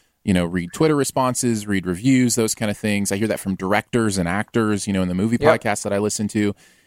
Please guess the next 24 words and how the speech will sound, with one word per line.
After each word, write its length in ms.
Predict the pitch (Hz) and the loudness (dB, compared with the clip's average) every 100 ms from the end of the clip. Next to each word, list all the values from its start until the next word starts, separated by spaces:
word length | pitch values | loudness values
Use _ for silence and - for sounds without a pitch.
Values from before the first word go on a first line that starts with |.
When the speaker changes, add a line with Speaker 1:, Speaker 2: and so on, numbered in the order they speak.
| _ | _
Speaker 1:
And 140 | 127 135 | -4 0
I 100 | 170 | 2
just 220 | 214 - | 2 0
think 140 | 143 | -2
maybe 260 | 113 151 214 | 0 2 2
there's 180 | 202 135 | 2 0
something 320 | 135 - 104 | -2 0 -2
wrong 300 | 92 85 107 | 0 0 0
with 180 | 135 151 | 0 2
me 160 | 180 190 | 2 2
because 320 | 165 - 127 | 0 -4 -6
I 160 | - 202 | -2 -2
do. 440 | 139 - 127 135 | -2 0 2 4
Like, 200 | 85 - | 2 -2
I, 160 | 113 156 160 | 0 0 0
I 100 | 139 | 0
like 240 | 180 185 - | 2 2 0
to 100 | 170 | -2
read, 200 | 139 127 | -2 0
like, 200 | 113 101 | 0 0
every 220 | 107 107 135 | -2 0 -2
single 320 | - 127 113 | 0 0 0
comment 480 | - 107 107 95 - | 0 0 0 -2 -2
about, 400 | 101 98 98 | 0 0 0